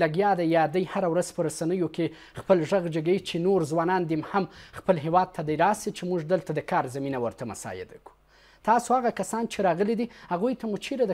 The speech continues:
کار زمینه مساعده کړې دي چې نورو ځوا-، نورو افغانانو ته وایي چې تار-، تاسو راسئ خپل هیواد ته چې موږ او تاسو ته د کار زمینه مساعده کړو؟ تاسو دغه ځوانانو ته، دغه افغانانو ته چې دلته په خپل هیواد کې اوسیږي، دې ته مو چیرې د کار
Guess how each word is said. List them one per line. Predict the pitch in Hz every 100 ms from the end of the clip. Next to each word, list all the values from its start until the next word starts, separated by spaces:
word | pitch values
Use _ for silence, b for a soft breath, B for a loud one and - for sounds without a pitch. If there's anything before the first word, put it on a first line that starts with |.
| -
کار | 202 165
زمینه | 170 175 190
مساعده | 165 - 165 151
کړې | - 185 160
دي | 165 B B
چې | -
نورو | 175 190 170 151
ځوا-، | 160 160
نورو | 175 208 175
افغانانو | 139 156 180 160
ته | - 151
وایي | 160 156 - B B
چې | -
تار-، | 180 170 - 156
تاسو | 196 196 185
راسئ | 185 226 269
خپل | - 233 175
هیواد | 190 196 180
ته |
چې | 165 175
موږ | 175 - B B
او | 160
تاسو | 160 180 -
ته | 156 151
د |
کار | 139 170 135
زمینه | 123 123 123
مساعده | 104 - 101 90 82 -
کړو؟ | - B B
تاسو | - 240 247 202
دغه | 175 254
ځوانانو | 202 175 175 226 233
ته، | - 123 - B B B
دغه | 226 233
افغانانو | 185 196 220 233 202
ته | 196
چې | - 196
دلته | - 196
په | -
خپل | - 220
هیواد | 185 175 214 214 -
کې | 190
اوسیږي، | 180 220 185 - B B
دې | 190 254
ته | 226
مو | 214
چیرې | - 269 233 -
د | -
کار | 196